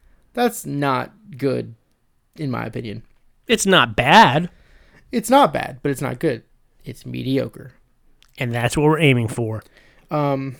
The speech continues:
Speaker 1: <laughs> and what dr-, what blows my mind is in this draft that we just talked about on Tuesday, they took a guy, the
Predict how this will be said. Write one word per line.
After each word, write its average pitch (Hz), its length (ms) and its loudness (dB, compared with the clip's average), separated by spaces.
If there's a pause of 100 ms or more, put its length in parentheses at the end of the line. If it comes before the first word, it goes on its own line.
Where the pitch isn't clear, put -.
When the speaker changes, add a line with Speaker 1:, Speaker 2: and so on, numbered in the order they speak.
(200)
Speaker 1:
<laughs> - 1040 -14
and 170 140 4
what 160 160 4
dr-, 151 240 -2
what 160 180 0
blows 214 380 4
my 139 160 2
mind 135 420 0
is 123 140 -4
in 143 100 -4
this 123 180 -6
draft 135 640 0
that 131 140 -6
we 135 80 -2
just 120 160 -12
talked 127 180 -4
about 127 140 -8
on 127 80 -10
Tuesday, 131 580 0 (1080)
they 156 100 4
took 269 300 2
a - 20 -6
guy, 147 320 6
the 135 80 -4